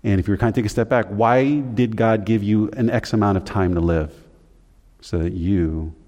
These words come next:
along with Peter, would believe the confession as to who Yeshua is. That's it. Keep it simple.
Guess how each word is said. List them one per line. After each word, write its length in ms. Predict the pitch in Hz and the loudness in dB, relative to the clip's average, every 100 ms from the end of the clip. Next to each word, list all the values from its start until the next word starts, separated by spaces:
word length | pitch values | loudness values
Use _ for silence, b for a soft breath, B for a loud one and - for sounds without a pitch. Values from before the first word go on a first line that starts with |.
| _ _ - | _ _ -8
along 360 | 78 87 98 | -2 0 0
with 180 | 98 - | -2 -4
Peter, 460 | - 87 78 71 - _ _ _ - | -4 -2 -2 -6 -12 _ _ _ -10
would 180 | 78 | -6
believe 600 | 82 82 87 80 78 76 - _ _ _ | -4 -2 -2 -4 -6 -10 -16 _ _ _
the 80 | - | -10
confession 720 | - 85 85 80 - 85 73 - _ _ | -8 -6 -6 -8 -8 -12 -12 -18 _ _
as 180 | 87 - | -16 -14
to 120 | - | -14
who 440 | 76 - 82 78 80 b b - | -12 -6 -6 -6 -10 b b -12
Yeshua 520 | 78 - 85 76 73 - _ _ _ | -12 -8 -8 -8 -10 -14 _ _ _
is. 380 | - 76 67 - _ _ _ _ _ - b b b _ | -12 -12 -12 -20 _ _ _ _ _ -20 b b b _
That's 220 | 95 - | -4 -2
it. 160 | - - - _ _ _ _ _ - | -4 -6 -20 _ _ _ _ _ -8
Keep 220 | - - | -6 -6
it 40 | |
simple. 380 | - - 73 101 | -4 -4 -4 -10